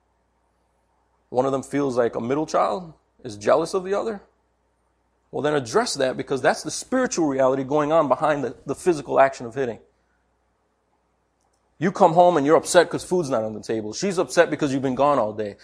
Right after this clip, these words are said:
And you argue and you go in these circles all, you know, and you've been married for twenty years, the same arguments over and over. Hold on, time out, time out.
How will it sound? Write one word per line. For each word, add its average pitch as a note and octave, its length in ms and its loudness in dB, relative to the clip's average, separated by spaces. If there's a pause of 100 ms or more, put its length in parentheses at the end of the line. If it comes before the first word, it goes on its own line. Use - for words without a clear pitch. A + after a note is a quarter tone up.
(120)
And C#3 120 0
you D3 100 2
argue D#3 320 8
and C3 100 0
you C3+ 60 -2
go D#3 180 2
in E3 60 4
these D3+ 140 -2
circles D#3 360 4
all, D#3+ 540 6
you E3 80 2
know, C3 260 2
and C#3+ 220 -4
you've C#3+ 240 -2
been D#3 140 0
married F3 220 6
for D#3+ 100 -10
twenty G3 300 0
years, B2 160 0
the G#2+ 60 -8
same F#3 280 0
arguments F3 400 2
over E3+ 160 0
and C#3 100 0
over. C3 100 2
Hold G#3+ 280 4
on, C3+ 100 0
time G3+ 240 2
out, D#3 160 2
time F3 220 2
out. A#2 200 0